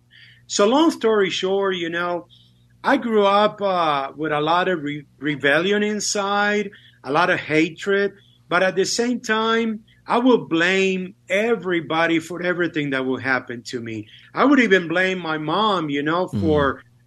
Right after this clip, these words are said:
Speaker 1: for things like, okay, eh, eh, why can I, I cannot, uh,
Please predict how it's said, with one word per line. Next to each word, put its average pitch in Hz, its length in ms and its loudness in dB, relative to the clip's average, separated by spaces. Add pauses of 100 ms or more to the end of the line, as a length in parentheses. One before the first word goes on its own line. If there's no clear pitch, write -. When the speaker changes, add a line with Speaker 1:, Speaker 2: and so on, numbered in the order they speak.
(160)
Speaker 1:
for 151 160 2
things 175 540 -2
like, 160 400 0 (200)
okay, 160 920 0
eh, 151 60 -10
eh, 147 40 -8
why 180 600 0
can 202 300 -6
I, 185 520 0 (240)
I 180 240 2
cannot, 175 720 -2
uh, 160 400 -2